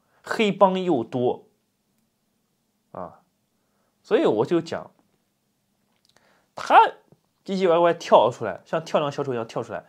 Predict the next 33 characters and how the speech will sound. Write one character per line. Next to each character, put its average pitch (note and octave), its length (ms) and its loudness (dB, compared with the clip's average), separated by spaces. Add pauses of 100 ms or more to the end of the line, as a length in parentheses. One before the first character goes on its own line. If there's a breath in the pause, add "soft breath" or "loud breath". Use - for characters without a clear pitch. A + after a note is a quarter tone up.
(120 soft breath)
没 C3 320 -6
用， C#4 460 -8 (840)
中 B3 180 -4
国 G#3+ 80 2
不 G#3+ 300 -4
理 A#2+ 260 -6
你 A2+ 340 -12 (920)
啊， F2 160 -14
中 G3 120 -8
国 G3+ 80 -4
不 G3 160 -6
理 B2+ 140 -4
你。 F2+ 240 -16 (640)
不 A#3+ 100 4
要 D#4+ 200 10
以 A#2+ 240 0
为 A#2+ 380 2 (280 loud breath)
今 G#3+ 220 -4
天 G3+ 140 2
好 C3+ 120 4
像 C#3 320 2
跟 E3+ 160 -6
中 F3 140 -6
国 D3 80 0
来 C3 160 2
玩 B2+ 200 2
软 A2+ 280 -4
硬 A#2+ 80 -8
皆 C3+ 160 -6
施 B2 140 -12
这 B2 140 -8
一 G2+ 60 -4
套 - 380 -10